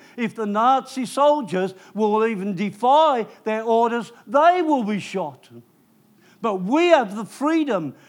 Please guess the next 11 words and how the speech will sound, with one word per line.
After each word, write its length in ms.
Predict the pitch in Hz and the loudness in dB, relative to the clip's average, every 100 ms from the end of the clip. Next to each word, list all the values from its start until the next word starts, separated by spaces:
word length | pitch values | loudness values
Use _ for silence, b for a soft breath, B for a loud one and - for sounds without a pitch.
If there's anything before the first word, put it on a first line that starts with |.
| B | B
to 180 | - 226 | -4 0
either 280 | 240 226 214 | 0 0 -2
give 320 | 170 285 320 | -4 -2 2
our 160 | 320 285 | 2 2
life 380 | 277 269 240 - | 2 2 0 -4
up 480 | 226 202 254 - B B | -2 2 2 -2 B B
or 200 | 226 220 | -2 -2
to 120 | 202 | -2
lead 380 | 190 240 285 254 | -2 2 2 0
it 220 | 240 - | -6 -8
powerfully. 680 | - 220 214 165 - 131 | -4 -2 -2 -8 -12 -14